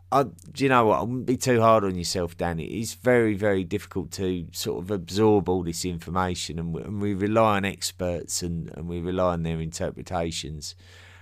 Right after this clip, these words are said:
And, um, we, we just have to try and make sense of them in layman's terms a lot of the time. So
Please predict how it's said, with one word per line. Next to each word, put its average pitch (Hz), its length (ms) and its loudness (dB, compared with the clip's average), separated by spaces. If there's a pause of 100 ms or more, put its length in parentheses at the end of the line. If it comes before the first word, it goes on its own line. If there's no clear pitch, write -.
(160)
And, 85 420 -4
um, 85 500 -2 (360)
we, 98 320 0
we 110 260 -4
just 123 300 -4
have 113 200 0
to 90 100 -12
try 104 240 0
and 90 80 -4
make 92 240 -4
sense 95 360 -4
of 92 100 -4
them 87 200 -4
in 87 120 -6
layman's 87 600 -4
terms 78 460 -10
a 78 80 -10
lot 82 200 -8
of - 100 -18
the 80 80 -14
time. 69 360 -10
So 71 280 -8